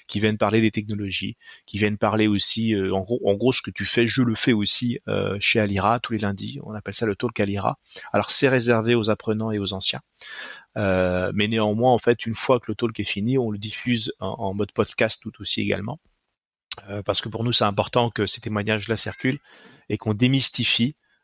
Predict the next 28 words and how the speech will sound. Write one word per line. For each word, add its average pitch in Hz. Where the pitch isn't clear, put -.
euh, 104
cette, 110
cette -
image 123
qu'on 104
a, 107
euh, -
du 101
niveau 104
de 107
la 104
blockchain 98
où, 98
où 104
un 101
imaginaire 117
s'est -
créé 107
en 110
disant 101
qu'il 101
y -
a 95
que -
des 110
geeks 113
finis, 113
euh, 98